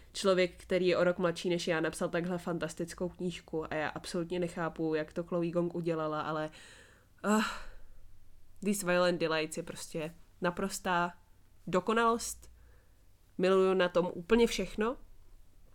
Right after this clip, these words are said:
ale tak nějak cítím, že to prostě asi nesedne všem, protože je to prostě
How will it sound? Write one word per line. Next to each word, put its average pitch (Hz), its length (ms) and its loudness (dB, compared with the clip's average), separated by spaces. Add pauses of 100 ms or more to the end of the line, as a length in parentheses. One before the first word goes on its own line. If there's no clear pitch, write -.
(520)
ale 180 600 4 (400)
tak 269 160 0
nějak 269 220 0
cítím, 233 400 0
že 226 100 2
to 226 140 -2
prostě 220 400 0
asi 214 240 0
nesedne 180 400 0
všem, 165 300 -4
protože 180 340 -2
je 180 100 2
to 180 100 -6
prostě 170 360 -6